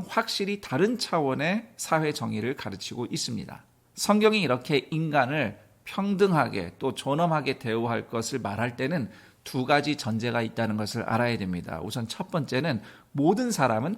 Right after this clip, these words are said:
하나님의 형상으로 창조되었다는 진리이고요. 또 한 가지는 모든 사람은 죄인이기 때문에 너, 나 할 것 없이 다 하나님의 은혜가 필요하다는 진리입니다.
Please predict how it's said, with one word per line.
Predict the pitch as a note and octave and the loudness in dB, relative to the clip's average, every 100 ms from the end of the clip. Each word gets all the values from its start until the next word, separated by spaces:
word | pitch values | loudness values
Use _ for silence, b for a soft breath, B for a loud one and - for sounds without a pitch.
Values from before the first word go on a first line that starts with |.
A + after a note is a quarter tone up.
| B - | B -6
하나님의 | F3+ E3+ D#3 C3+ A#2+ | 0 2 0 -2 -4
형상으로 | - F#3 F3+ E3 C#3+ C3 F3+ F#3+ | -2 0 2 0 0 0 -2 -4
창조되었다는 | - F3+ F3+ E3+ E3+ A#2+ A2+ - - A2+ C#3 C#3+ | -4 -2 -2 -2 -4 -2 -2 -2 -4 -2 -2 -2
진리이고요. | C3 C3 C#3 G#2+ F#2 A2 F3+ B B - | 2 4 4 2 0 0 -2 B B 0
또 | D3+ | 2
한 | D#3+ G#3 | 4 4
가지는 | C3+ A2+ B2 D3+ G#2 B B B | 2 2 -2 -2 -4 B B B
모든 | C3+ D3+ E3+ A#3+ A#3+ | 2 4 4 2 -2
사람은 | D#3+ A#2 A2+ C#3 F#3 F3+ | -2 -2 -2 -2 -4 -6
죄인이기 | - B2+ G3 F#3+ A#2 - | -4 0 0 0 -4 -8
때문에 | - F#2 F#2 G#2 B2 B B | -6 -6 -4 -6 -8 B B
너, | - C3 C#3 C#3 | -2 2 2 2
나 | A#2 A2 | 2 2
할 | - C3 A2+ | 0 -6 -2
것 | A#2 G#2 | -4 -2
없이 | G#2+ - - D3+ - | -6 -6 -4 -4 -4
다 | A2+ G#2 | -6 -6
하나님의 | - - A3 G#3 F#3+ F#3 F#3 F#3 | -6 0 4 4 2 -2 -4 -4
은혜가 | C#3+ C#3 G#2+ A2 E3+ - - | -2 -2 -2 0 -2 -2 -12
필요하다는 | - A3+ G#3 G3 E3 C3 B2 C3 E3 E3 D#3+ | -8 -2 0 0 0 0 0 -2 -4 -6 -8
진리입니다. | - - A#2+ A2+ G2 F2+ - | -6 -2 -2 -2 -6 -10 -12